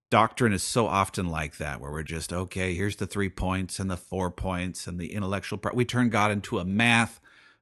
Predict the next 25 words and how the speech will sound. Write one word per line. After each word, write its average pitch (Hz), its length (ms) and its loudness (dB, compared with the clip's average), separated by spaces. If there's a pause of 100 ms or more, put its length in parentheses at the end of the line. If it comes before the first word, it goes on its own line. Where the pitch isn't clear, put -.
equation, 92 500 0
but 87 120 -4
God 107 240 2
is 92 100 -2
much, 113 300 0 (280)
God 127 220 6
is 120 160 4
as 107 160 2
much 117 260 2
a 92 100 -2
poet 131 540 2 (480)
as 104 140 0
he 104 160 2
is 107 160 2
a 95 60 2
mathematician. 78 840 -4 (1160)
God 123 360 8
is 120 160 4
as 104 160 2
much 117 360 2
a 101 100 -2
dancer 135 800 2 (540)
as 104 200 2
he 98 320 -2
is, 110 540 0